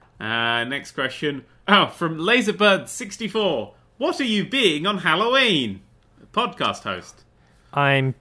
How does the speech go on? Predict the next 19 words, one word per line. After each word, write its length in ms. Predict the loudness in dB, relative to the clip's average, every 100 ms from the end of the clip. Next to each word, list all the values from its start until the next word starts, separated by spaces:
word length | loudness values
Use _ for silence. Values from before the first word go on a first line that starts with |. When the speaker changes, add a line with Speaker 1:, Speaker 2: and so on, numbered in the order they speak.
| -2
Speaker 2:
also 360 | 0 0 -2
being 240 | -2 -4 -6
a 40 |
podcast 460 | -6 -6 -4 -6 -4
host. 300 | -6 -6 -10 2
I 140 | 4
have 180 | 4 2
not 180 | 0 0
dressed 240 | -4 -2
up 160 | -2 -4
as 140 | -8
anything. 440 | -10 -10 -10 -12 -12 -20 -20 _ _
It's 240 | -4 -2 -4
Speaker 1:
No. 200 | -6 -2 4
Speaker 2:
bad 420 | 8 8 6 4
because 560 | -4 0 4 4 4 0 -10 0
I 140 | 2
kinda 260 | 4 2 2
like, 440 | 4 4 2 -4